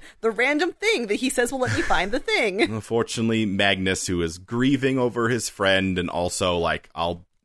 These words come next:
Speaker 2: I'll just do this. Like, you guys get out of here. I'll look over this stuff and
Speaker 1: I will send
Speaker 2: dwell." <laughs>
Speaker 1: I will send all of his belongings to my apartment and go through all of them while also mourning over the next twenty-four hours.
Speaker 2: Yes.
Speaker 1: It's a
Speaker 2: It
Speaker 1: big day for Magnus.
Speaker 2: Well, no,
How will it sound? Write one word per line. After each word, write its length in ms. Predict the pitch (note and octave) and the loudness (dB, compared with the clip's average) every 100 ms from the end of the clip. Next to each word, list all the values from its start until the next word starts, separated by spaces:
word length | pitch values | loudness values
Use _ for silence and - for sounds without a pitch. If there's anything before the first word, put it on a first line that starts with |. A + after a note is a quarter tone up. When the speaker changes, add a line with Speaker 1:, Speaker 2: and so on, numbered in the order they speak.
| _ E2+ | _ -6
Speaker 2:
I'll 160 | F2+ | -6
just 240 | F#2+ F#2 - - | -6 -10 -10 -14
do 160 | D#2+ | -6
this. 280 | F2 E2+ - | -4 -4 -4
Like, 160 | E2 G2+ | -6 0
you 80 | |
guys 160 | D#3 B2+ | 0 0
get 180 | B2 A2 | 0 2
out 200 | G2 G2 | 2 0
of 60 | |
here. 280 | G2 G2 F#2+ - - - | 0 0 -2 -6 -16 -2
I'll 160 | C3+ | 0
look 300 | A2+ A#2+ - | 2 2 2
over 220 | C3 A2+ G#2 | 0 0 0
this 200 | G#2 - | 0 -2
stuff 440 | - G#2+ G2 - | -4 -2 -2 -2
and 220 | F#2 E2+ - _ _ - | -4 -4 -8 _ _ -6
Speaker 1:
I 100 | G#3+ | -4
will 140 | A3 C#4 | -2 2
send 180 | C4+ A3+ | 4 6
Speaker 2:
dwell." 500 | A3+ G#3+ G3+ A#3 - | 6 4 4 2 -2
<laughs> 40 | - - | -12 -2
Speaker 1:
I 140 | F#3 A3+ | 0 0
will 220 | C#4+ - | -2 -2
send 380 | - G3+ G#3 - | 0 0 0 -4
all 200 | F#3+ G#3+ | -2 -2
of 60 | A#3+ | -2
his 140 | C#4 | -4
belongings 460 | - G3+ G3 G#3 A3+ | -4 -2 0 -2 -8
to 80 | G#3+ | -6
my 120 | F3+ | -4
apartment 600 | A#3 - C4+ - D#3+ E3 - | -4 0 -2 -2 -8 -10 -10
and 160 | F#3 | -8
go 220 | A#3 C#4 | -4 -2
through 180 | D#4 G3 | -2 -4
all 180 | A#2 C#3+ | -2 -2
of 80 | F3 | -2
them 140 | E3 | -4
while 140 | D#3 - | -4 -4
also 340 | - - G#3 | -2 0 -2
mourning 480 | F3+ G#3+ G3+ E3 D3+ | 0 0 0 -2 -4
over 160 | G#3+ | -2
the 80 | F#3 | -2
next 220 | F3 F3+ | -4 -6
twenty-four 360 | - F3 E3+ E3+ | -8 -8 -4 0
hours. 540 | D#3 C#3+ - - - | 0 -2 -4 -2 -2
Speaker 2:
Yes. 380 | E2+ D#2 - - | 0 -2 0 0
Speaker 1:
It's 100 | - | 0
a 20 | B2 | 2
Speaker 2:
It 20 | |
Speaker 1:
big 140 | G#3 | 2
day 160 | A3 F#3 | 0 -2
for 100 | F#3 | -4
Magnus. 320 | D3+ C3+ - | -8 -8 -2
Speaker 2:
Well, 200 | A2+ F#2+ - | 0 0 2
no, 320 | G#2 A2+ | 2 2